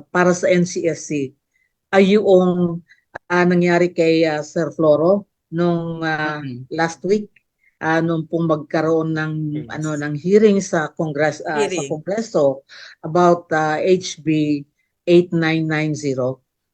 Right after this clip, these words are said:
Speaker 1: kung saan hindi po, ah, tinatanggap, hinaras ng gusto si, sa, si, si M. Floro,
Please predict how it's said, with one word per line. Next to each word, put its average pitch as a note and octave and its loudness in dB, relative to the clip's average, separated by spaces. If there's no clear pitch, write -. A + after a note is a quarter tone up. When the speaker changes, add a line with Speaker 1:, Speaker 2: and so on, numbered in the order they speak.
Speaker 1:
kung G3 4
saan E3+ 2
hindi F3+ -2
po, F#3 -2
ah, E3 0
tinatanggap, F3 0
hinaras E3+ 0
ng D#3+ -4
gusto D#3+ 0
si, D3+ -2
sa, D3 -2
si, D#3 -4
si D3+ -2
M. D3 0
Floro, D#3 2